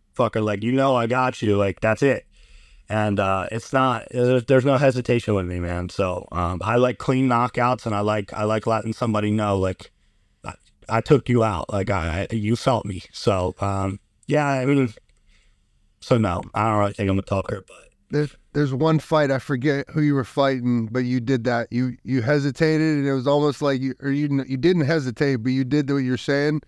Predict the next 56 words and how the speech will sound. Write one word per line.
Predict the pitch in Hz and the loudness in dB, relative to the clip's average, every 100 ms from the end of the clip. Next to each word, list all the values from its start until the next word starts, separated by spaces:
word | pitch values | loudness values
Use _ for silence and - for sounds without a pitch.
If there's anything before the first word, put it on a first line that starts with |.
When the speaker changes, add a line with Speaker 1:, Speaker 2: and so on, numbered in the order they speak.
| _ _ - | _ _ -4
Speaker 2:
where | 131 | -2
you | 123 | 0
just | 120 | -2
kinda | 151 135 | 0 0
punked | 120 147 156 175 | 2 2 2 2
him, | 175 170 _ _ _ _ - | 0 -2 _ _ _ _ -2
and | 139 | 2
then | 135 | 2
the, | 131 139 - | 0 -2 -4
the | 135 | 0
ref | 160 175 | 2 0
should | - 151 | 0 -2
have | - | -2
clearly | - 170 156 | 0 2 0
stopped | 131 - 156 147 147 | -2 0 0 0 -2
it, | |
and | 127 | -2
you | 120 | -2
popped | 113 151 135 - | -2 0 0 0
him | 135 | 2
one | 139 | 2
more | 139 135 | 2 0
time | 139 147 135 | 0 0 0
when | 131 | 0
he | 131 | 0
was | 135 127 | 0 0
on | |
the | 127 | 0
ground, | 113 139 135 123 | 0 0 0 0
and | 117 | 0
then | 117 113 | 0 2
he | |
was | 127 107 - - | 0 -2 -6 -2
out | 143 123 | 0 0
for | - | -4
sure. | 107 143 131 107 - _ _ _ | -4 0 0 0 -6 _ _ _
I | 127 | -12
can't | - 175 | -6 -4
Speaker 1:
Yeah, | 104 104 | -4 -8
that | 110 | -8
was | 110 | -6
my, | 107 107 101 | -4 -4 -4
uh, | 98 98 | -4 -6
that | 90 110 | -6 -4
was | 110 | -4
my | 107 98 | -6 -8
debut | 101 95 104 98 | -8 -8 -8 -10
for | - | -12
sure. | 101 110 101 | -12 -10 -4
Speaker 2:
Okay, | 120 | -2
they, | 117 127 123 | 0 0 0
he | - | 0
was | 151 135 | 0 2
wearing | 147 143 | 2 2
yellow | 143 135 | 0 -2
shorts? | - 156 160 - | -2 0 -2 -6